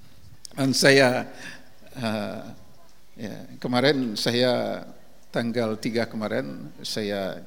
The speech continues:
ceramah di Sumatera. Eh, ibu-ibu ada sekitar tujuh ribu lah,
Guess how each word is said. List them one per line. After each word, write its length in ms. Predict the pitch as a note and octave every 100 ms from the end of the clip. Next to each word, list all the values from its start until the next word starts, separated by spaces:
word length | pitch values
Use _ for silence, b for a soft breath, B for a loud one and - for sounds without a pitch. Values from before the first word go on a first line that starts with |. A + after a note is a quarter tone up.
| - -
ceramah 400 | - G#2+ G#2 G2 -
di 320 | G2+ F#2+ D2
Sumatera. 560 | - A2+ F#2+ G2 G#2 F3 - b b b b b b - -
Eh, 640 | G2+ F2+ F2+ F2 F#2 - - A#2+ A#2+ - - - - - - - - - -
ibu-ibu 640 | B2 A#2+ A2 A2 B2+ D3+ - - - - -
ada 160 | B2 A#2
sekitar 560 | - A2+ - G2+ G2 F#2+ G#2 G#2+ - - -
tujuh 240 | A2+ A#2 A#2
ribu 320 | G#2+ G#2+ G#2+
lah, 160 | F#2+